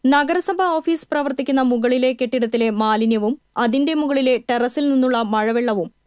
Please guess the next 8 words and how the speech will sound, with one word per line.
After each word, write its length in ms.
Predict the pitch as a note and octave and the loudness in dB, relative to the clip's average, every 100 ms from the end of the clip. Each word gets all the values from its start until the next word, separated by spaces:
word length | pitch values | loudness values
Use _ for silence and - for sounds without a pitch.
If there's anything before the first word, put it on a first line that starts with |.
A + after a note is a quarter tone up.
| _ - | _ 0
പൈപ്പുകൾ 440 | C4 C4+ D#4+ E4 | 2 2 -2 -2
വഴി 220 | D4+ C#4+ | -2 -2
പുറത്തേക്ക് 520 | C#4 C4 A#3+ A#3 C4+ C#4+ | -2 -2 -2 -2 -2 -2
വീഴുന്നത് 420 | B3+ A#3+ A3+ G#3+ - A#3 | 0 0 0 -2 -4 -2
ഈ 140 | C4+ | -2
ജനറേറ്ററിൽ 640 | C4+ B3 A#3+ B3 A#3 B3 A#3 - | 0 0 0 0 0 -4 -4 -4
തട്ടിയ 320 | G#3 - B3+ | -4 -2 -2
ശേഷമാണ്. 500 | A#3 G3+ G#3+ G3+ G3 | 0 -2 -2 -2 -2